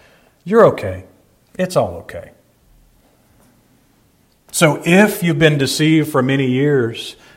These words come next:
don't think that Satan's just gonna let you, you take this battlefield without a fight.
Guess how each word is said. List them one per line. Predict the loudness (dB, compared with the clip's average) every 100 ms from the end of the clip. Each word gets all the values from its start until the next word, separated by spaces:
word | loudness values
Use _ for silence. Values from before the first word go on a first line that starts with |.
| 2
don't | 2 4
think | 0 2
that | 0
Satan's | 2 0 0 -4
just | -4 -2
gonna | 0 2
let | 2 2 0
you, | -10 -14 -20 _ _
you | -14
take | -4 -2 0
this | -4
battlefield | 2 4 4 2 0 -2 0
without | 0 -2 -2
a |
fight. | -2 -2 -2 -4 -14 -20